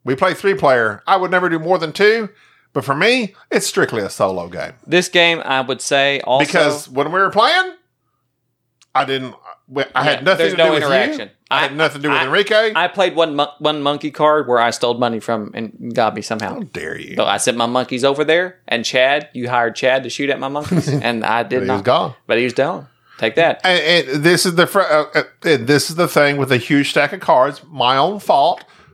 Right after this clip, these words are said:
Speaker 1: I purchased a card that required three monkeys,
Speaker 2: And you didn't have 'em.
Speaker 1: and <laughs> I did not have those monkeys. I had two monkeys, and for the rest of the game, I was looking for a monkey. We went through that whole freaking stack of cards.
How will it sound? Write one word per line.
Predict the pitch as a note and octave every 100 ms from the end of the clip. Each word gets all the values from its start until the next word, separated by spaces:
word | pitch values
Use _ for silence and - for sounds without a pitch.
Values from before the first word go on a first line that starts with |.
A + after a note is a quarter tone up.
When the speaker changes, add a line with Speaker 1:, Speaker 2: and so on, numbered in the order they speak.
| -
Speaker 1:
I | E3
purchased | - A3 A3 F3+
a | G3+
card | G3 F3 F3 E3+ D#3
that | D3
required | C#3+ - D#3+ D3+ C3+
three | - D#3
monkeys, | C3+ A#2 G#2 F2 A2
Speaker 2:
And | A#2
you | C3+
didn't | D#3 D3+
have | D3 D3
'em. | G2+ -
Speaker 1:
and | D3 C#3 D3
<laughs> | -
I | F#3+
did | - G3+ F#3+
not | F3 F3+
have | G3+ E3
those | E3+
monkeys. | E3 F3+ F#3
I | D#3+
had | D3+ -
two | D4
monkeys, | E4+ G#3 G3+ G3+ - - - - - -
and | E3 D3+
for | D3
the | C#3+
rest | F3 A3
of | G#3+
the | A3
game, | A#3 A#3
I | F#3+
was | F3
looking | G3 F3
for | F#3+
a |
monkey. | F#3 G#3+ B3+ A#3 - _
We | D3 E3+
went | A3 F3
through | F#3+
that | E3+ C#3+
whole | F3 G#3+ G#3+
freaking | - - A#3 A3 A3
stack | F#3+ A#3 G3
of | F#3 E3
cards. | F3+ D#3+ B2